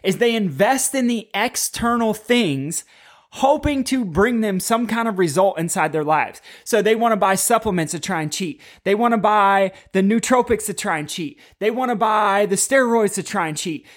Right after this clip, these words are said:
They wanna buy the quickest, easiest hacks for everything. Like, we've all been marketed to this way, but the quickest, easiest hack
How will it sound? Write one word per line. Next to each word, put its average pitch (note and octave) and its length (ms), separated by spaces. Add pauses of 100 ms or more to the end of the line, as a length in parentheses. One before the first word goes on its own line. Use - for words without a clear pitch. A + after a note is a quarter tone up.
(100)
They A3 100
wanna B3+ 280
buy A3 640 (160)
the F#3+ 80
quickest, C4+ 440
easiest A#3 420
hacks G#3+ 280
for - 160
everything. G#3+ 380
Like, F3 180
we've G3+ 140
all C4 260
been G#3 160
marketed G#3+ 460
to F3+ 160
this D3+ 200
way, E3 140
but E3 160
the E3+ 80
quickest, D#4 540
easiest A#3 400
hack A3 440